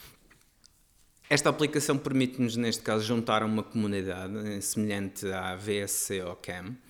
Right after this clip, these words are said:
eh, com uma diferença. Portanto, tiramos, tiramos fotografias,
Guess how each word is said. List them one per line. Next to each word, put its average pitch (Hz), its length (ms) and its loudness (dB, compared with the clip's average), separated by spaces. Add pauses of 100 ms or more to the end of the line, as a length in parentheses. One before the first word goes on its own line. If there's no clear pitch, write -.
(720)
eh, 117 720 6
com 147 100 6
uma 143 180 8
diferença. 95 640 0 (180)
Portanto, - 480 -2
tiramos, 147 440 4 (100)
tiramos 147 360 2
fotografias, 165 800 0